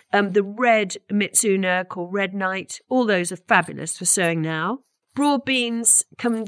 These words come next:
be sown direct. They don't even need to go into root trainers. The soil is perfectly warm and damp enough for them to germinate quickly.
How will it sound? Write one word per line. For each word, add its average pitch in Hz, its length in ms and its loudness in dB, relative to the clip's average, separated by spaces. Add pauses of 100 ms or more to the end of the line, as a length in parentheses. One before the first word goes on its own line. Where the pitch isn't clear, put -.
be 233 200 -2
sown 214 480 4
direct. 277 440 2
They 185 120 -2
don't 240 300 2
even 208 180 -2
need 202 200 -4
to - 40 -8
go 196 140 -4
into 185 180 -6
root 220 220 -6
trainers. 214 420 -2
The 185 120 -6
soil 196 360 2
is 175 140 -6
perfectly 208 560 -2
warm 185 480 -2
and 208 240 0
damp 175 320 0
enough 170 240 -4
for - 140 -14
them 165 180 -2
to - 120 -8
germinate 160 480 -2
quickly. 175 560 -10